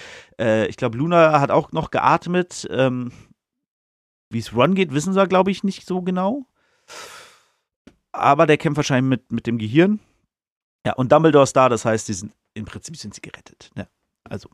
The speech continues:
da kann jetzt nicht viel passieren. Außer das, was im nächsten Kapitel vielleicht noch passieren könnte. Denn dort haben wir das Kapitel Der Einzige, den er je fürchtete. Da kommen wir nächste, nächste Folge zu.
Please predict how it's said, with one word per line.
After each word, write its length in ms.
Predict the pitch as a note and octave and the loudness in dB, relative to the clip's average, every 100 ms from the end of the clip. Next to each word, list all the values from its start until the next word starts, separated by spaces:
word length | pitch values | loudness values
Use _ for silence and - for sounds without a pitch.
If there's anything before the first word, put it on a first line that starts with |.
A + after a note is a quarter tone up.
| - | -12
da 60 | |
kann 120 | - | -6
jetzt 140 | A2+ G#2+ | -6 -4
nicht 100 | G#2 | -6
viel 100 | A#2 | -4
passieren. 380 | A#2 - F#3+ F#3+ - - - | -4 0 0 0 -10 -20 0
Außer 560 | D3 A3+ A3 G#3+ G#3 F3 | 6 6 6 6 6 4
das, 240 | G#3+ - | 2 4
was 160 | D#3+ D#3 | 2 2
im 160 | - D#3 | -4 -2
nächsten 280 | G#3 - | -4 -4
Kapitel 360 | B3 A3 F3 C#3+ | -4 -2 0 -2
vielleicht 320 | C3 B2+ A2+ | 2 0 0
noch 100 | A2 | -6
passieren 420 | - G#2+ - G#2+ - - | -4 -6 -4 -6 -8 -12
könnte. 760 | - C3+ A#2 A2 - E3+ A3+ - _ _ _ _ _ _ _ | 0 0 0 -6 0 0 0 -10 _ _ _ _ _ _ _
Denn 240 | C3 C#3+ | 0 2
dort 580 | C3+ D3+ F#3 - - - _ _ _ _ _ _ _ _ - | 4 4 2 -2 -12 -14 _ _ _ _ _ _ _ _ -2
haben 160 | D3 | 0
wir 80 | D#3+ | 0
das 160 | C3 - | -2 -4
Kapitel 640 | A2+ - C3+ B2+ B2 A#2 _ _ _ _ _ _ _ _ _ | -8 -8 -6 -6 -6 -10 _ _ _ _ _ _ _ _ _
Der 260 | A2+ G#2+ - | -2 -2 0
Einzige, 800 | C#3 A3 A3 - E3+ E3 D#3+ D#3+ _ _ _ | 0 0 -2 -4 -2 0 0 -4 _ _ _
den 160 | A#2+ A#2 | -4 -4
er 220 | - G2+ | -4 -8
je 340 | G2+ B2+ D#3+ F3+ | -4 -4 -4 -6
fürchtete. 800 | - - A#3 - - - - F2 F#2 _ _ _ _ _ _ - | -10 -6 -6 -6 -16 -16 -14 -16 -20 _ _ _ _ _ _ -16
Da 160 | - E3+ | 0 2
kommen 160 | B3 E3+ | 4 2
wir 80 | |
nächste, 540 | B2 C4+ E3+ C3 A2+ G2+ _ _ _ | 2 2 6 6 4 -2 _ _ _
nächste 340 | F3+ C4 - | 0 2 2
Folge 300 | - A2+ A2 | 2 2 0
zu. 340 | A2 A#2 D3+ | -2 -2 -2